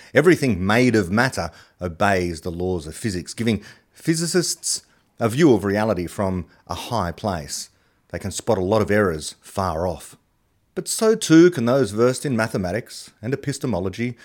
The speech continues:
and reason and particular areas of philosophy. With each domain added to one's knowledge, we begin to ascend to a higher and higher view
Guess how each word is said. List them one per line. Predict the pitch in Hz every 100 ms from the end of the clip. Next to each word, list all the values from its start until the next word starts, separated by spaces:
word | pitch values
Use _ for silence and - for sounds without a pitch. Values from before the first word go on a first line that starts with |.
| - -
and | 113
reason | 95 104 113 113 131
and | 117 101 101
particular | 113 - 123 120 110
areas | 101 113 120 113 101
of | 98
philosophy. | 98 95 - 101 120 - - -
With | 135 -
each | 165 185 - -
domain | 165 151 131 123 120 104 -
added | 131 135 104 90
to | 107
one's | 101 98 87
knowledge, | 120 107 95 90
we |
begin | 117 117 147 156
to | 113
ascend | 101 - 139 113 98 -
to | 113
a | 98 90
higher | - 110 107 110 104
and | -
higher | 85 - 98 92 87
view | 87 139 151 92 87